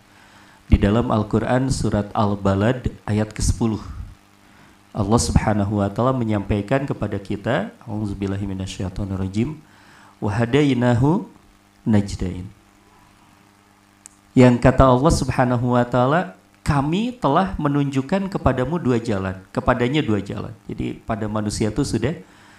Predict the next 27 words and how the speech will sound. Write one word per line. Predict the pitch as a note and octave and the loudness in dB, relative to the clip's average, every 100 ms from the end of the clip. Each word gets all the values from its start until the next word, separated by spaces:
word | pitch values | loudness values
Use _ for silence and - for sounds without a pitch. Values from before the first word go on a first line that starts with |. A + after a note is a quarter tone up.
| - - _ _ _ _ | -20 -20 _ _ _ _
disodorkan | A#2+ - A#2+ A2+ A2+ A2 D3+ D#3 | 2 4 4 4 2 2 0 2
ada | A#2+ | 0
dua | A#2 A2+ G#2+ | 0 2 2
jalan. | A2 F#2+ F2+ F2+ - - _ _ _ _ _ - | 0 -2 -2 -6 -10 -20 _ _ _ _ _ 2
Yang | C3+ B2 D3 | 4 4 2
kita | C#3+ C#3+ | 4 4
tahu | C#3 D3 F#3 D3+ | 4 4 6 4
ujungnya | C#3 C#3 E3+ F3+ | 4 2 2 0
kemana, | C3+ C#3 C3 G2+ G#2 | 2 2 2 0 -6
gitu. | F2 - - _ _ _ _ _ - | -16 -20 -20 _ _ _ _ _ -14
Ya, | - - | -14 -6
kita | C3+ E3+ | -2 2
tahu | D#3+ D#3+ E3+ | 6 6 6
dua-duanya | B2 A#2+ A#2 B2+ E3+ D3+ | 8 6 6 4 2 0
ujungnya | C3 C3 E3 | 2 0 0
kemana | E3 C3+ E3 | -2 -2 -2
sudah | E3+ C3 B2+ | -2 -2 -2
diberitahu | B2 B2 B2 B2 | 0 0 2 0
juga | B2 A#2+ E3 | 2 2 2
oleh | C#3 | 4
Allah | D3 A#2+ D#3 | 2 0 0
Subhanahu | C#3+ A#2 A2 A2 D#3 B3+ | 0 0 0 0 -2 -2
wa | C#3 A2+ | -2 0
Ta'ala. | A#2+ G2+ G2 - | 0 -2 -6 -6
Ada | G#2 | -4
dua | A#2 A#2 A2+ | 0 2 2
jalan | A2 G#2 | 2 2